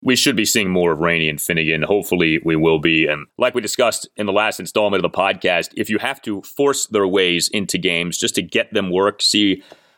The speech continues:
what they can end up doing for you. You could always hit us up on Twitter at Nats underscore chat. You can email the podcast as well, natschatpodcast at gmail dot com. So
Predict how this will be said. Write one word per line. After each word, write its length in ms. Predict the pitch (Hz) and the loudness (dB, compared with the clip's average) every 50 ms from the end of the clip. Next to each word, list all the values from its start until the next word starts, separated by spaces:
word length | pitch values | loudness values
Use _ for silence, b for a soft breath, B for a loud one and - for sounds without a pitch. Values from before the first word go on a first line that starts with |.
| B - | B 0
what 160 | 110 104 - | 0 2 2
they 120 | 98 98 92 | 2 0 0
can 140 | - 95 98 | 0 0 0
end 200 | 98 98 85 92 | 0 0 0 -2
up 120 | 82 73 | -2 0
doing 280 | - 95 92 87 80 78 | 0 0 2 0 -2 -2
for 280 | - - 95 95 87 | -2 0 2 2 2
you. 140 | 80 73 69 | 2 2 0
You 140 | 69 78 87 | 0 0 2
could 100 | 123 135 | 2 2
always 240 | 139 131 107 - - | 2 2 0 0 0
hit 140 | 131 123 | 0 0
us 100 | 117 - | 0 0
up 160 | 120 113 - - | 0 0 0 0
on 160 | 101 95 90 | 0 0 -2
Twitter 440 | - - 110 107 101 95 92 b b b b b b - | -2 -2 0 2 2 2 2 b b b b b b -4
at 200 | 107 107 - - | -4 -4 -6 -4
Nats 360 | 101 104 101 98 95 - - | -4 -2 -2 -2 -4 -4 -4
underscore 460 | 107 107 95 95 - - 101 95 87 | -4 -2 -2 -4 -4 -2 0 0 0
chat. 340 | - - 101 98 98 95 - | 0 0 0 0 0 -2 -4
You 100 | 98 92 | -6 -6
can 240 | - 95 92 - - | -6 -6 -4 -2 -2
email 240 | 165 151 123 113 - | 0 0 2 0 0
the 80 | 107 | 0
podcast 640 | - - 101 98 92 90 - 104 98 95 87 - - | 0 0 0 0 0 -2 -2 -2 0 0 -2 -4 -6
as 140 | 82 76 85 | -8 -4 0
well, 340 | 90 95 95 90 85 b b b b b b - - 98 107 113 107 - - - 113 | 2 4 4 4 2 b b b b b b -6 -4 -2 0 0 -2 -4 -4 -2 -2
natschatpodcast 920 | 107 101 95 - _ - 101 101 98 95 - - 98 95 90 87 85 - - - | 0 0 -2 -4 _ 0 0 0 0 -2 -2 -2 0 0 0 0 -2 -4 -4 -2
at 180 | 95 95 90 82 | -2 -2 -2 -2
gmail 440 | - 101 101 95 92 92 87 82 | -2 -2 0 0 2 0 0 2
dot 280 | 76 90 90 87 - - | 2 2 2 0 0 0
com. 380 | - 95 95 92 90 85 82 - | 0 0 2 2 2 0 -2 -2
So 520 | - - 123 127 120 113 113 110 107 | 0 0 2 2 2 2 2 0 -2